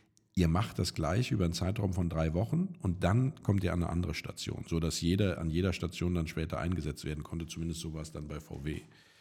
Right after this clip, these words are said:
Wie das jetzt dann in Schweden ausging, äh, bei Volvo mit der Gruppenarbeit, das entzieht sich tatsächlich meiner Kenntnis. Aber vielleicht weißt du ja da mehr,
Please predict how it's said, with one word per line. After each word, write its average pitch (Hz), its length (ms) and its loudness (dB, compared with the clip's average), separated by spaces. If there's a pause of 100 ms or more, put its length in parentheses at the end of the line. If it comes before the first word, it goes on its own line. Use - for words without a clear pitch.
(220)
Wie - 80 -6
das - 200 -6
jetzt - 280 -6
dann 76 200 -6
in 76 240 -8
Schweden 82 420 -4
ausging, 90 600 -4
äh, 82 260 -6
bei 73 340 -6
Volvo 82 380 -2
mit 87 160 -4
der 80 100 -2
Gruppenarbeit, 80 680 -6
das - 160 -6
entzieht 82 300 -6
sich - 180 -4
tatsächlich 82 440 -4
meiner 82 240 0
Kenntnis. 104 540 -4
Aber 76 180 -4
vielleicht 78 360 -4
weißt 78 220 -4
du 87 80 2
ja 78 140 0
da 80 120 -4
mehr, 87 320 -2